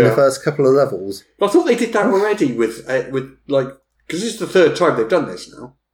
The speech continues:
Speaker 1: I
Speaker 2: Well,
Speaker 1: thought they'd
Speaker 2: I
Speaker 1: already done that.
Speaker 2: You, you know what, maybe, or maybe they've, like, approached some of the other things. I don't know,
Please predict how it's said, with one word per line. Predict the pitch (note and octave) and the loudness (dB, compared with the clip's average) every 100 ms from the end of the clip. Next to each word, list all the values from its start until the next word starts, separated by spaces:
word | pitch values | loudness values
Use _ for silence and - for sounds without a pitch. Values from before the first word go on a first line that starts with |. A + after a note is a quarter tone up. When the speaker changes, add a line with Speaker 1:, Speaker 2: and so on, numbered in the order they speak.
| _ _ | _ _
Speaker 1:
I | |
Speaker 2:
Well, | A#2+ B2 | 2 4
Speaker 1:
thought | |
they'd | F3 | 4
Speaker 2:
I | - | 2
Speaker 1:
already | F3 E3+ | 2 -2
done | E3+ F3+ | -2 -2
that. | A#2 - _ _ | -4 -12 _ _
Speaker 2:
You, | C#3 | -2
you | D3+ D3+ | 0 2
know | C3+ | 2
what, | - | 2
maybe, | A2+ B2 F3 F3 F3 - | 2 2 4 2 0 -2
or | A#2 A2 G#2+ | 2 2 4
maybe | G#2+ G#2 | 0 0
they've, | A2+ G#2+ G2+ F#2+ | -2 -2 -4 -6
like, | G2 - | -6 -2
approached | A2 G2+ _ - A2 - | -4 -4 _ -4 -4 -4
some | - G#2 | -6 -4
of | |
the | A2 | -4
other | A2 | -4
things. | A#2 - _ _ - | -6 -8 _ _ -6
I | E3+ | -4
don't | E3+ E3 | 0 0
know, | C#3+ G#2 G#2 | 0 0 -2